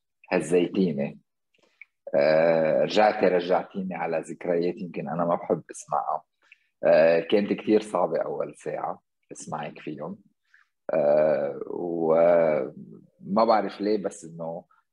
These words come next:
حسيت، آه، شوي، آه، إذا ما بدي أقول كتير معك.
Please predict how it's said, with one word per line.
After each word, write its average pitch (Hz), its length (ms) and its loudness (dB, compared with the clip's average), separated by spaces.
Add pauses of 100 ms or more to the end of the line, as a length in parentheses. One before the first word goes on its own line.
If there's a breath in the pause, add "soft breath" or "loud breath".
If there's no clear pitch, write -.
(240)
حسيت، - 720 -2
آه، 78 760 -2
شوي، 104 800 2
آه، 73 260 -8 (500)
إذا 80 160 -6
ما 90 200 -2
بدي 87 200 -2
أقول 85 220 0
كتير 87 380 0
معك. 78 600 -10